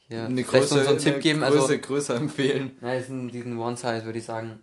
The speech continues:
Speaker 1: Also die Ärmel könnten auch ein bisschen länger sein. Ich weiß nicht, wer so kurze Arme hat, aber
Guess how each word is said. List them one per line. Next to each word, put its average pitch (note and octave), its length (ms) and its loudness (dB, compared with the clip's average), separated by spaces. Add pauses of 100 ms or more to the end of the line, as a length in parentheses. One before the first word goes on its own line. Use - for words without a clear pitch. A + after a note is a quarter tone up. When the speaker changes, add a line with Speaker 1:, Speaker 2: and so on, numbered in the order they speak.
Speaker 1:
Also A2+ 200 -12
die A#2 160 -8
Ärmel B2 380 -2
könnten A#2+ 240 -6
auch A#2 120 -4
ein A2+ 40 -8
bisschen A#2 220 -8
länger A#2 260 -6
sein. A2+ 240 -10 (840)
Ich - 80 -18
weiß A#2 60 -12
nicht, A#2+ 120 -8
wer A2+ 80 -8
so A2+ 80 -14
kurze A#2 340 -12 (240)
Arme A#2+ 300 -10
hat, A#2+ 140 -8 (260)
aber A2+ 300 -10